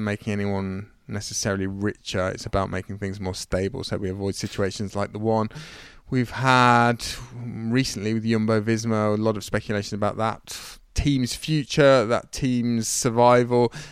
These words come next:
um, and that, of course, is the number one team in the world. Um, Larry, I, I've been talking to people. I was talking to one individual, mm, a few days ago who's certainly privy to, has been privy to a lot of these,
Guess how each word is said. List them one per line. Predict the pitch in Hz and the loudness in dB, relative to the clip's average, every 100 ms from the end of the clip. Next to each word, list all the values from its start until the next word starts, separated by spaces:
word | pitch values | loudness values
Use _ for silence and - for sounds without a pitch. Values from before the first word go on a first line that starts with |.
| - 120 | -8 -2
um, | 107 95 | 0 0
and | 104 | -2
that, | 80 55 - | -4 -6 -14
of | - - | -16 -2
course, | 107 - | -2 0
is | 101 | -4
the | 107 | -2
number | 104 104 | 0 0
one | 98 | 0
team | - 110 | 0 0
in | |
the | 107 | 4
world. | 120 107 - - - | 4 4 -2 -14 -6
Um, | - 143 143 | 2 2 4
Larry, | 175 175 156 | 6 8 8
I, | 151 - 165 | 6 4 4
I've | 160 | 4
been | 165 | 4
talking | 180 160 | 2 2
to | - | 2
people. | 160 147 151 | 2 6 8
I | 143 | 8
was | 143 | 8
talking | 175 156 | 2 0
to | 127 139 127 | 0 4 4
one | 123 139 135 | 4 2 2
individual, | 127 123 120 127 120 113 117 - | 0 0 2 4 6 4 0 -10
mm, | 127 120 110 113 | -10 -8 -8 -10
a | |
few | - 120 | -6 -2
days | 117 110 | 0 0
ago | 117 107 | 2 0
who's | - 113 107 104 98 - | 2 -2 0 -2 -6 -12
certainly | - - 127 120 - | -12 -4 -2 -2 -2
privy | - - 165 160 151 143 131 | -2 6 8 8 6 4 2
to, | - 143 127 | 2 6 6
has | 110 202 160 | 8 6 6
been | 160 147 | 4 2
privy | - 175 156 139 131 127 - - - _ | 2 4 4 6 4 2 -4 -16 -20 _
to | - 151 139 117 | 0 4 6 6
a | |
lot | 131 131 | 4 4
of | 120 | 2
these, | 135 123 113 107 - - - - | 2 4 2 0 -2 -4 -6 -8